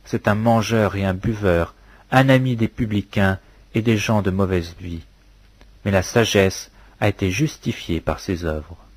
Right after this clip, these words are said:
Alors il se mit à faire des reproches aux villes dans lesquelles avait eu lieu la plupart de ces miracles, parce qu'elles ne s'étaient pas repenties. Malheur à toi, Chorazim, malheur à toi, Bethsaïda, car si les miracles qui avaient été faits au milieu de vous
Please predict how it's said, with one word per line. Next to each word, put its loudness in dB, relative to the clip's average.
Alors 10
il 2
se 0
mit 4
à 8
faire 6
des 2
reproches 4
aux 8
villes 2
dans 8
lesquelles 6
avait 6
eu 6
lieu 8
la 8
plupart 4
de 0
ces -4
miracles, -2
parce 2
qu'elles 4
ne 2
s'étaient 0
pas 6
repenties. -2
Malheur 8
à 6
toi, 4
Chorazim, -2
malheur 6
à 6
toi, 4
Bethsaïda, -2
car -4
si -12
les 0
miracles 2
qui -4
avaient 2
été -4
faits 0
au 4
milieu -2
de 0
vous -2